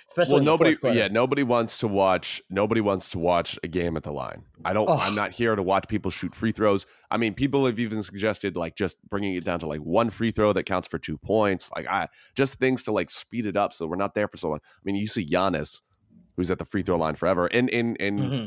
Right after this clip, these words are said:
Speaker 2: you're right about the pacing of the game, when you're a superstar and a game gets close and all of a sudden you're just going to the line, going to the line, going to the line, you just slowed the whole game down. And now all the adrenaline that people had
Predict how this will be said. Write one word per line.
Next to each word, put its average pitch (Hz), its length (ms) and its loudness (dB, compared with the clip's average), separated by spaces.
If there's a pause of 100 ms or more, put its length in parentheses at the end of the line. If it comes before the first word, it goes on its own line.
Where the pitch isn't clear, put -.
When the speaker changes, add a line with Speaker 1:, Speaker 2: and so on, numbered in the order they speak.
(140)
Speaker 2:
you're 113 160 0
right 143 220 4
about 120 200 0
the 101 60 -4
pacing 113 420 -4
of 85 80 -6
the 82 80 -8
game, 85 420 -2 (520)
when 104 180 -4
you're 139 160 2
a 135 40 2
superstar 123 560 0
and 101 80 0
a - 20 -4
game 104 240 0
gets 98 180 -2
close 98 480 2
and 92 100 -2
all 95 80 2
of 98 60 -2
a 101 40 -2
sudden 95 240 -4
you're 90 80 -4
just 85 200 -6 (140)
going 95 260 0
to 90 80 -8
the 85 60 -4
line, 73 500 -6
going 92 240 0
to 87 80 -10
the 80 60 -8
line, 78 220 -6
going 92 220 -2
to 85 60 -6
the 80 60 -4
line, 78 160 -2 (240)
you 107 120 -4
just 143 200 -4
slowed 110 340 2
the 95 80 0
whole 107 200 0
game 92 240 -2
down. 87 280 -2
And 98 120 -2
now 107 160 2
all 135 120 4
the 120 160 0
adrenaline 101 560 0
that 87 120 -4
people 92 280 -6
had 87 400 -2